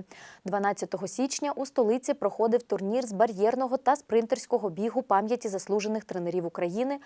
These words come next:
Миколи Батруха та Бориса Юшка. Наші миколаївці Антон Сміян та Олександр Лелиця тріумфували у бігу на вісімсот метрів та у стрибках у висоту відповідно. Також золото в активі Катерини Трушкіної.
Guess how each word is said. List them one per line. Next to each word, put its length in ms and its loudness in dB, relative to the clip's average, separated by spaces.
Миколи 380 0
Батруха 520 4
та 200 4
Бориса 380 0
Юшка. 440 2
Наші 240 2
миколаївці 680 6
Антон 340 0
Сміян 480 0
та 140 4
Олександр 540 2
Лелиця 500 2
тріумфували 680 6
у 140 -2
бігу 300 0
на 120 -2
вісімсот 500 -2
метрів 400 2
та 180 10
у 60 8
стрибках 520 4
у 40 4
висоту 380 -2
відповідно. 680 0
Також 340 2
золото 420 4
в 60 4
активі 380 0
Катерини 540 2
Трушкіної. 680 -4